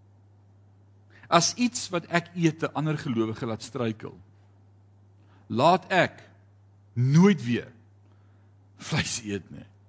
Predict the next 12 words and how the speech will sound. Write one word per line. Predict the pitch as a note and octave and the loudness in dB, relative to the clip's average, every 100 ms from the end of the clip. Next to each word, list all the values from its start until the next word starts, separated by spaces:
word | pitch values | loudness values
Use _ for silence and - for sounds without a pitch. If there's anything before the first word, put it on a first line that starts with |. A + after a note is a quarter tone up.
| _ _ _ _ _ _ _ _ _ _ _ _ - - | _ _ _ _ _ _ _ _ _ _ _ _ -20 -4
Hy, | C#3 | -2
hy, | A#2 B2 - | 2 0 2
hy | C3 | 2
is | D3+ - | 2 0
so | - C#4 | 2 4
ernstig | B3 F3+ G3+ G#3 G3+ - A2 C#2 - - _ _ _ _ _ _ _ _ _ _ _ _ _ - - _ - - - - | 4 4 2 4 2 0 -4 -4 -12 -20 _ _ _ _ _ _ _ _ _ _ _ _ _ -20 -20 _ -20 -20 -20 6
oor | E3+ F3+ | 8 8
die | E3+ | 4
feit | - A#3 A#3 - - - - _ - | 0 2 0 -6 -20 -20 -20 _ 2
dat | D#3+ D#3+ - | 2 2 -2
om | F#3 | 0
my | F3 | 0